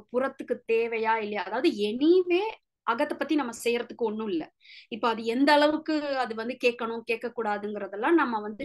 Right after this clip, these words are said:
tune பண்ணவே தேவையில்ல, tune பண்ண முடியாது. ஆனா அது அந்த மாதிரி ஒரு அழுக அழுகும்போது நம்ம அ-, அது அல்லது அது ஏதோ ஒண்ணு excite ஆகும்போது whatever it is, அப்போ நமக்கு அது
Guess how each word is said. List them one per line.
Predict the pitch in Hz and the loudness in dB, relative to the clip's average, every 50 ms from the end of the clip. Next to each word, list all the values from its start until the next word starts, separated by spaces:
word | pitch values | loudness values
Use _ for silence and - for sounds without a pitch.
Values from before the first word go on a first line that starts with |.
| - - | -10 -2
tune | - 302 330 349 349 349 | 4 6 8 8 6 6
பண்ணவே | - 240 214 208 214 208 233 302 311 - | 2 -2 -4 -4 -4 -2 -2 -2 -2 -2
தேவையில்ல, | - 233 214 208 196 185 196 226 311 339 - | -4 -4 -4 -4 -6 -6 -6 -8 -8 -10 -10
tune | - 269 277 285 285 | -8 -6 -4 -4 -2
பண்ண | 277 254 233 233 269 294 | -2 -4 -4 -2 -2 -4
முடியாது. | 240 233 240 262 262 240 196 - - _ _ _ _ - - - _ - | -4 -4 -6 -6 -6 -6 -8 -8 -12 _ _ _ _ -20 -20 -20 _ -6
ஆனா | 214 208 208 196 220 269 - - - _ _ _ _ _ _ _ - - 208 | -4 -4 -2 -2 -2 -2 -4 -4 -8 _ _ _ _ _ _ _ -8 -2 0
அது | 220 240 247 359 440 | 0 2 4 6 6
அந்த | 415 339 294 285 | 6 6 6 4
மாதிரி | 262 254 277 302 320 359 349 | 2 2 2 2 4 4 4
ஒரு | 302 262 240 233 233 220 214 208 - - _ 196 | 4 2 2 2 0 0 -2 -4 -8 -8 _ 0
அழுக | 214 226 269 302 294 320 302 269 | 0 2 2 2 4 6 6 6
அழுகும்போது | 226 214 214 226 226 247 247 233 214 202 202 202 202 202 - - _ _ _ _ _ _ - | 6 4 2 0 -2 -2 -4 -4 -2 -2 -2 0 -2 -4 -6 -6 _ _ _ _ _ _ -8
நம்ம | 226 220 220 233 269 311 294 240 | -4 -2 -2 0 2 2 4 4
அ-, | 226 220 - - | 4 2 0 -2
அது | 202 208 240 254 | -4 -2 0 0
அல்லது | 208 214 220 233 247 247 330 320 | 0 2 0 0 0 2 2 2
அது | 285 233 226 214 | 2 2 2 0
ஏதோ | 214 220 269 302 | 0 2 2 2
ஒண்ணு | 311 285 254 233 | 2 2 0 -2
excite | 220 202 - 262 254 - 233 | -4 -4 -4 -4 -2 0 2
ஆகும்போது | 220 208 202 196 196 202 208 269 285 | 2 2 0 -4 -6 -4 -2 -2 0
whatever | 247 247 262 302 320 320 277 240 | 0 0 -2 0 -2 -2 -2 -2
it | 226 - | -4 -4
is, | 214 208 - - _ _ _ - - _ _ _ _ - | -8 -12 -14 -18 _ _ _ -20 -20 _ _ _ _ -6
அப்போ | 254 - 370 320 | -2 0 2 2
நமக்கு | 269 240 240 262 320 330 330 330 | 2 2 2 2 2 2 2 2
அது | 294 254 | 0 0